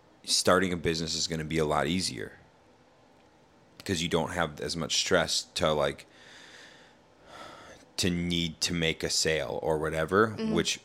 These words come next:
Speaker 1: if you are in need to make a sale, it can force you to make bad sales.
Speaker 2: Mm-hmm.
Speaker 1: Or it can force you to pressure and, like, come off bad to the customer, right? And so, w-, like, that's stuff we're gonna get into a little bit. But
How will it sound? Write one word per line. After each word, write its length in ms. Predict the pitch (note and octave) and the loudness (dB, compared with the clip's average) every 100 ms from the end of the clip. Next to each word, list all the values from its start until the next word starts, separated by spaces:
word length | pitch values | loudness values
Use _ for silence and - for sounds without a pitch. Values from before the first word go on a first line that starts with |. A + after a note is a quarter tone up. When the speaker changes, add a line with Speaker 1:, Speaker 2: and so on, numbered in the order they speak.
| - | -8
Speaker 1:
if 180 | E2 E2+ | -8 -6
you 600 | E2 F#2+ A#2 C#3 D#3 - - - - | -4 2 4 4 0 -4 -14 -20 -4
are 180 | F2 E2+ | 0 2
in 180 | E2 E2 | 0 -2
need 220 | F2 F#2+ | -2 -2
to 60 | F#2 | -4
make 260 | D#2+ E2 - | -4 -4 -4
a 40 | |
sale, 340 | - - E2 D#2+ | -2 0 0 0
it 80 | - | -4
can 120 | D#2+ | -8
force 320 | - D2+ - | -6 -6 -4
you 60 | D#2+ | -6
to 60 | |
make 280 | D2 C2+ - | -4 -6 -4
bad 260 | C#2 B1+ - | -4 -4 -4
sales. 480 | - G#1 G1+ - A#3+ | -4 -4 -8 -12 -8
Speaker 2:
Mm-hmm. 220 | G#3+ G#3+ G3+ - | -6 -6 -8 0
Speaker 1:
Or 120 | E2+ | 4
it 40 | E2 | 4
can 140 | E2+ | 0
force 320 | D2+ D#2 - | 0 0 0
you 80 | E2 | -2
to 60 | D2 | -4
pressure 560 | - E2 E2 - F#2+ | 0 0 0 2 2
and, 220 | - D#2+ | 2 -2
like, 240 | D2+ C#2+ - - - - | -4 -6 -10 -20 -20 -8
come 240 | D#2+ D#2 | -2 0
off 300 | D#2 D2+ - | -2 -4 -6
bad 300 | C#2+ C#2+ B1+ | -4 -4 -6
to 100 | - | -10
the 80 | C#2+ | -12
customer, 560 | - D2 - - C2+ C2+ | -4 -4 -2 -6 -6 -4
right? 260 | D2 F#2 - - - - - - - - | -4 -4 -10 -20 -20 -20 -20 -20 -16 -6
And 180 | G2 | -4
so, 180 | - F2+ | -2 -2
w-, 360 | E2+ - G2 - | -2 0 0 0
like, 260 | F#2 F2+ - | 2 2 4
that's 360 | G2 F#2+ - - - - | 4 4 2 -4 -14 -6
stuff 320 | - F#2 - | 2 2 4
we're 80 | F2 | 2
gonna 160 | E2+ D2 - - | 0 -2 -10 -18
get 160 | E2+ E2+ | -4 -2
into 240 | E2 E2+ | -2 -2
a 40 | D#2+ | 0
little 160 | D#2+ | 0
bit. 260 | D#2 E2 - | 0 -2 2
But 280 | F2+ E2 | 6 6